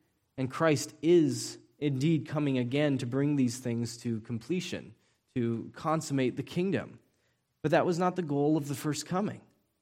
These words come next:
He is the Lion of the tribe of Judah, but he is also the slaughtered lamb.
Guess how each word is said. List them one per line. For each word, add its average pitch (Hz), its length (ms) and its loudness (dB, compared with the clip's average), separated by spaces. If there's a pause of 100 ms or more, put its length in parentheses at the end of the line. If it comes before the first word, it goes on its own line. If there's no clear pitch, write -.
(420)
He 170 220 2
is 180 200 6
the 160 100 4
Lion 139 300 4
of 123 100 -2
the 123 80 -4
tribe 131 280 0
of 120 100 -4
Judah, 123 300 0
but 143 180 0
he 139 120 2
is 131 100 0
also 139 380 0
the 123 120 -2
slaughtered 135 500 -2
lamb. 123 360 -2